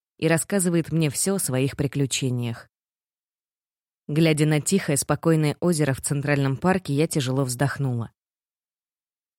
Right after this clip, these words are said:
По крайней мере, теперь, когда у меня было свидетельство о смерти,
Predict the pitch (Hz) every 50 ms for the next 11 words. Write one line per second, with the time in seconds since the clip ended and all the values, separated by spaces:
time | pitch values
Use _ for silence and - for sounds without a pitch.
0 | _ - 156 151 - 175 190 196 190 185 185 185 196 202 196 170 - 175 - -
1 | 196 185 - - 143 135 139 147 143 143 147 147 147 143 135 156 151 151 143 147
2 | 143 147 143 160 156 - 151 139 - - 143 147 143 - - 165 175 180 175 -
3 | - 147 127 117